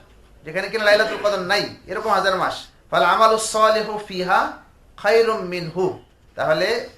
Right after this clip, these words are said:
এই এক রাত্রিতে আমলে সালেহ, সেটা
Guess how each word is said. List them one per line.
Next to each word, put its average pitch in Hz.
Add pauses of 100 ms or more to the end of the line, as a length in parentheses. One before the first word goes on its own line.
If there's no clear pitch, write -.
(140)
এই 190
এক 185
রাত্রিতে 226
আমলে 170
সালেহ, 160
সেটা 226